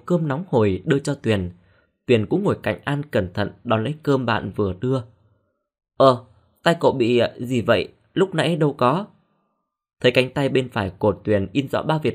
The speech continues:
bầm tím dài, An thốt lên. "Đưa tay lên xem." Tuyền điếng cả người. Lúc nãy hình như ở cuối giấc mơ, cô gái,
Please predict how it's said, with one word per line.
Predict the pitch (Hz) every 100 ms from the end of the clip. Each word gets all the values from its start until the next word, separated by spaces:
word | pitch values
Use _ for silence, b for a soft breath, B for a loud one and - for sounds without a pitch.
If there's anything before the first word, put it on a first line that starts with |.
| -
bầm | 110 92 -
tím | 110 151
dài, | - 110 92 87 -
An | 120 113
thốt | 156 127
lên. | 123 110 _ _ _ _ _ _ _ _ _ _ _ _ _ _ _ _ _ _
"Đưa | 160
tay | 160 151
lên | 156
xem." | 156 160 156 143 - _ _ _ _ _ _ -
Tuyền | 113 95 92
điếng | 139 175
cả | - 101 95
người. | 107 101 90 b b b b
Lúc | 185 214
nãy | 185
hình | 208 135 151
như | 175
ở | 117 107
cuối | 113 120
giấc | 123 220
mơ, | 170 151 151 147 b b _
cô | 165
gái, | 143 131